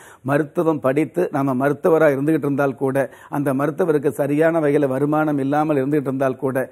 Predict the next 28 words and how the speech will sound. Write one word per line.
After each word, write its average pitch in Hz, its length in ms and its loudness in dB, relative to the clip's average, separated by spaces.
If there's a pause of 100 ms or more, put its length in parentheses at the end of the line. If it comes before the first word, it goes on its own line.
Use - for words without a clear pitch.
(220)
வருமானம் 156 640 0
இல்லாத 147 440 2
அந்த 135 300 -2
மருத்துவர்களுக்கு 135 840 -2 (160)
மிகப்பெரிய 151 640 0
வருமானமும் 147 760 -2
வெகுமானமும் 131 680 -2 (420)
கைராசியான 156 960 2
மருத்துவர் 143 520 0
என்ற 139 320 0
களங்கம் 147 480 0
இல்லாத 147 400 0
நல்ல 143 400 0
பெயரும் 147 380 0
கிடைக்கக்கூடிய 139 640 -2
அமைப்பை 143 440 -2 (140)
இந்த 147 220 -4
நாலாம் 147 420 0
இடத்து 135 220 -2
சனி 135 260 -2
பகவான் 139 360 -2
நிச்சயமாகவே 135 640 -4
கொடுப்பாரு. 139 580 -2 (200)
அதே 143 280 -2
சமயத்துல 139 540 -2
வந்து 131 120 -4
பாத்தீங்க 135 260 -2
அப்படின்னா, 131 460 -2